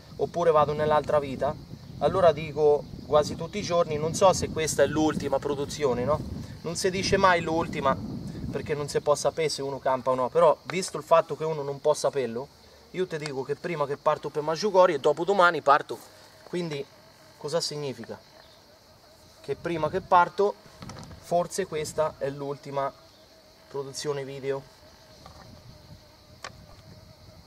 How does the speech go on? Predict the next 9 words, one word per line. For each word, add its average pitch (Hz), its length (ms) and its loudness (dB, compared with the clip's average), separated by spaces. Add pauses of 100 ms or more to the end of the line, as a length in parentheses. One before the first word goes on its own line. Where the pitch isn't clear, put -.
(2000)
Non - 160 -8
so 180 180 4
domani 165 340 2
se - 120 -8
me 147 120 -8
ce 147 140 -8
ne 151 80 -6
scappa 147 380 0
un'altra, 180 480 0